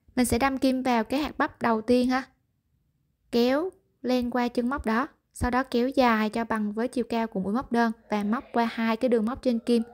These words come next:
Mình sẽ hoàn tất được cánh thứ hai nè. Các bạn sẽ móc tương tự cho mình cho đến hết ha.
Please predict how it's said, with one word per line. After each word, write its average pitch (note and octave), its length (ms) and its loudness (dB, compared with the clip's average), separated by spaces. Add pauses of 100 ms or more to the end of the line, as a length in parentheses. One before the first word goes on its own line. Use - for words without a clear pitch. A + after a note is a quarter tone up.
(1200)
Mình A#3+ 120 2
sẽ A#3 120 0
hoàn B3 260 0
tất D#4+ 220 -2
được A#3 140 0
cánh A#3+ 160 -4
thứ D4+ 160 2
hai B3 260 -2
nè. A#3 120 0 (600)
Các F#4+ 120 -2
bạn A#3 100 4
sẽ A3+ 120 0
móc D#4 200 -4
tương C4 160 2
tự G3+ 180 0
cho A#3+ 140 -2
mình A#3+ 200 0
cho A#3+ 140 -2
đến A#3+ 140 -2
hết D4 240 -2
ha. C4+ 160 -4